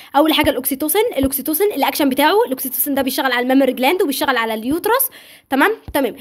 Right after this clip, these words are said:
بيشتغل على المامري جلاند. اول حاجه بيليد تو ميلك ايه؟ ميلك ايجكشن. انا لسه بقول ان البرولاكتين عمل فورميشن وعمل ايه؟ عمل فورميشن وعمل سكريشن،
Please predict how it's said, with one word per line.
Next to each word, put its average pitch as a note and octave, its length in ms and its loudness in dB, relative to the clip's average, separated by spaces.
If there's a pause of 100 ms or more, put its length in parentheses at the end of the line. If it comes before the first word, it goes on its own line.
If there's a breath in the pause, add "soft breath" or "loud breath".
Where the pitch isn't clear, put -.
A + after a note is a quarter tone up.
(160 loud breath)
بيشتغل E4+ 200 0
على C4 120 2
المامري C#4 320 2
جلاند. D4 360 0 (120)
اول C#4+ 180 0
حاجه D4 300 0
بيليد B3+ 480 0
تو C#4+ 120 -4
ميلك D4+ 240 0
ايه؟ D#4 160 0
ميلك D#4 200 0
ايجكشن. B3 340 -6
انا B3+ 240 0
لسه C#4+ 200 0
بقول C4 280 2
ان E4 120 4
البرولاكتين C#4 560 -2
عمل D#4 200 2
فورميشن C#4+ 420 0
وعمل C#4+ 280 2
ايه؟ - 140 -4 (300 loud breath)
عمل D4+ 200 2
فورميشن F4+ 340 -2
وعمل D#4 240 2
سكريشن، C4+ 540 -4